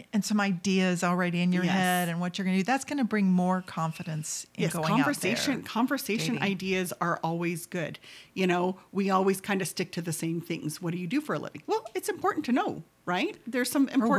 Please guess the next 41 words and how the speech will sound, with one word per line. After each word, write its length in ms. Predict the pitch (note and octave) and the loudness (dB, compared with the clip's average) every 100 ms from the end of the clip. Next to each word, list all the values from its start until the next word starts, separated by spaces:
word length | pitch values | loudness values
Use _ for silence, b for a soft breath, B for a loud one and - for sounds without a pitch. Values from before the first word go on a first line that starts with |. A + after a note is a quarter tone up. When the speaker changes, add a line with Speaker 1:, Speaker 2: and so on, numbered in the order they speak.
| F3+ | 6
Speaker 1:
"Where 100 | G#3 | 6
do 60 | |
you 120 | A3 G#3 | 8 6
Speaker 2:
things 40 | |
to, 40 | G3+ | 6
Speaker 1:
live?" 420 | A3 G#3+ G3+ F3 | 6 6 4 2
or 40 | |
Speaker 2:
y-, 40 | F#3 | 0
Speaker 1:
something 460 | A3 G#3+ A#3+ G#3+ | 4 4 6 6
Speaker 2:
you 140 | A#3 A#3+ | 6 8
know, 180 | A#3 | 8
Speaker 1:
like 100 | A#3 | 8
that. 320 | G#3+ D#4+ B3+ G3 | 6 8 8 6
Speaker 2:
yeah, 40 | |
those 260 | G3+ A#3+ F4+ | 4 2 2
kind 200 | - C#4 | 2 2
of 80 | A3+ | 2
things, 380 | F4 D4+ C#4+ D4+ | 2 6 6 6
but 180 | F4 | 0
maybe 280 | C#4 E4+ G4+ | 4 4 2
throw 240 | F4+ E4 D#4 | -2 -2 -4
some, 260 | - D4 | 2 2
uh, 80 | A#3 | 2
really 320 | A3+ A#3 B3+ | 0 0 0
original 400 | A#3+ G#3+ G#3+ A3+ | -2 -2 0 -2
things 360 | G3+ G3+ B3 B3 | -2 0 0 0
in 100 | G2+ | -4
there 380 | G2+ - - G#3 B B B B - | -6 -6 -6 -6 B B B B -10
that 400 | E3 G3+ F#3+ - | 0 2 2 0
not 200 | F#3+ F#3 | 0 2
everybody's 440 | F#3+ F3+ F#3+ E3+ | 0 -2 -2 -4
asking 500 | G3+ A3 - - - - _ - | -4 -8 -10 -14 -14 -16 _ -10
because, 360 | G#3+ - G#3+ | -8 -2 -2
Speaker 1:
Right. 160 | G3 - | -2 -4
Speaker 2:
you 100 | C4+ | -4
know, 240 | D#3 G#3 A#3 | -2 -4 -6
we 140 | A#3+ A#3+ | -4 -2
wanna 200 | B3+ B3 | -2 -6
stand 280 | - D#3 E3+ | -6 -8 -8
out. 320 | G#3+ F#3+ - _ _ _ _ _ _ _ _ - | -10 -12 -16 _ _ _ _ _ _ _ _ -8
Speaker 1:
Right. 200 | B3 G#3+ | -6 -6